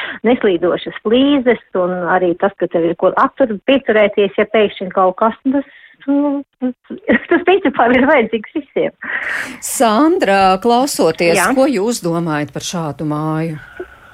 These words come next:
Speaker 3: Nu, tas būtu ļoti brīnišķīgi, un arī, ka banku tas atbalsts, mums arī, godīgi sakot, Luminor banka arī to atbalstu. Mēs esam iegādājušies to kredītu, tas kaut kā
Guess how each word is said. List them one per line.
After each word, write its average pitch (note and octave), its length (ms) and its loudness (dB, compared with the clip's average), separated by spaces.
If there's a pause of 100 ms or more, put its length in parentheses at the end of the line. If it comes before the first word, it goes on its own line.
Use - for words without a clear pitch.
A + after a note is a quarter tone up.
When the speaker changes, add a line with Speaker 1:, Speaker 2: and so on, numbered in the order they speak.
(640)
Speaker 3:
Nu, C#4+ 400 2
tas D4 240 -2
būtu C4 320 2
ļoti C#4 340 2
brīnišķīgi, A3 1080 2
un G#3 260 -2
arī, A3 320 2
ka G3 400 2
banku G#3 480 0
tas F#3+ 160 -6
atbalsts, G#3 560 2
mums G3 300 -4
arī, A#3 260 2
godīgi G#3 320 0
sakot, G3+ 320 0
Luminor G#3 400 2
banka A3+ 460 2 (480)
arī G#3 320 2 (220)
to A3 200 -2
atbalstu. A#3+ 720 2 (120)
Mēs C4+ 280 2
esam B3+ 320 2
iegādājušies A#3+ 640 2
to A#3 140 0
kredītu, A#3+ 540 2
tas A#3 100 -6
kaut A3+ 240 -2
kā A#3 220 2